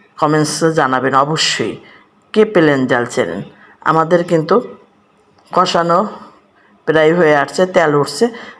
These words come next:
দেখতে পাচ্ছেন বন্ধুরা। যেমন লোভনীয় তেমন কিন্তু খেতে হয়েছিল। এগুলা কি কি দিয়ে খাবেন আমি বলে দেব। এখন ভিজানো সেই ডালটা কিন্তু দিয়ে আবারও আমি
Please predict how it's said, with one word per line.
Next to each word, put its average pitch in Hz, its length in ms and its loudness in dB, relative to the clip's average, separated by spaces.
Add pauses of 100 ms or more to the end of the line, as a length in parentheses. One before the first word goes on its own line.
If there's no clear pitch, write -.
দেখতে 156 260 -2
পাচ্ছেন 160 340 -2
বন্ধুরা। 165 300 0 (1400)
যেমন 165 460 0
লোভনীয় 160 460 2 (920)
তেমন 151 340 0
কিন্তু 165 300 -4
খেতে 151 340 0
হয়েছিল। 147 360 0 (520)
এগুলা 139 340 2
কি - 200 -8
কি 214 140 -4
দিয়ে 208 200 4
খাবেন 185 340 0 (600)
আমি 147 140 2
বলে 139 280 2
দেব। 117 200 -2 (800)
এখন 165 340 -2
ভিজানো 165 480 0
সেই 180 220 2
ডালটা 139 400 0
কিন্তু 147 300 -2 (760)
দিয়ে 147 260 2 (100)
আবারও 165 360 2
আমি 156 240 0